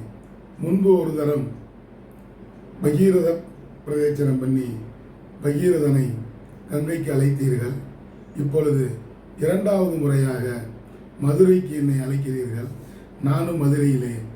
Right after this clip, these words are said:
நதியாக வெள்ளமாக ஓடி வருகிறேன்" அப்படின்னு அந்த கங்காதேவி பூமிக்கு வருக-, வருகிறாள்.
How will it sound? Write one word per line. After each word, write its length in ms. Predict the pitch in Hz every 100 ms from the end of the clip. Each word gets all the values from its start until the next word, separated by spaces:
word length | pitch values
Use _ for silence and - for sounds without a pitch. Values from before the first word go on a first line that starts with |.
| - - -
நதியாக 680 | 139 139 180 160 143 127 113 110 - - - - -
வெள்ளமாக 680 | 147 156 143 135 120 117 - - - -
ஓடி 220 | 147 160
வருகிறேன்" 540 | 139 127 131 123 117 113 - - - - - -
அப்படின்னு 720 | 156 151 160 156 135 123 139 - - - - - - -
அந்த 540 | 143 143 139 127 120 117 - - - - - 135
கங்காதேவி 840 | 139 185 196 165 160 156 131 131 - - - - - - 147
பூமிக்கு 460 | 196 214 190 190
வருக-, 380 | 175 143 143 139
வருகிறாள். 520 | 143 147 135 123 113